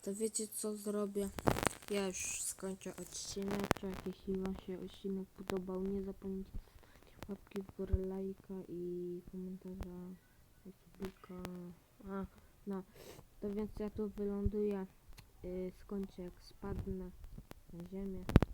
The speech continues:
i kończę z tym życiem. Nie, no, żartuję. I tak tutaj się nie da zabić. To więc tak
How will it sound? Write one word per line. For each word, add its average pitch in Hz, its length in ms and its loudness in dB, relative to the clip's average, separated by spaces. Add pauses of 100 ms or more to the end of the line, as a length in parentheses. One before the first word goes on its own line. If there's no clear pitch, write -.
(160)
i 202 140 -2
kończę 202 400 8
z - 140 0
tym 190 180 4
życiem. - 480 2 (440)
Nie, 226 300 12
no, 208 120 6
żartuję. 185 520 -2 (1300)
I 196 80 -6
tak 202 160 -6
tutaj - 380 8
się - 180 -10
nie 170 160 -6
da 175 140 -8 (120)
zabić. - 260 -10 (2250)
To 208 120 -2
więc 202 260 0 (140)
tak 175 160 -6